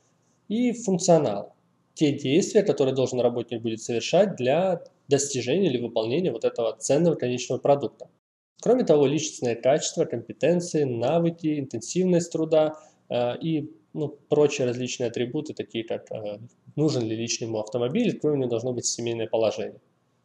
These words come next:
Хотя в нашей стране по законодательству запрещено вводить подобные ограничения. Третий инструмент,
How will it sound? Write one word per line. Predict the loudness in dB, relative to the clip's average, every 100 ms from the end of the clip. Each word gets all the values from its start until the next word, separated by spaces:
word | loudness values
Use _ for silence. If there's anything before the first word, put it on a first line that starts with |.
| _ -12
Хотя | -2 0
в |
нашей | 0 -2
стране | -4 -2 -2
по | -4
законодательству | -12 -6 -2 -2 -4 -10 -8
запрещено | -6 -8 -8 -4 -2 -2 -4 -12 _
вводить | -6 -6 -6
подобные | -6 -4 -2 -4
ограничения. | -6 -4 -4 -4 -6 -8 -18 _ _ 0
Третий | 6 6 4
инструмент, | -4 -2 2 2 0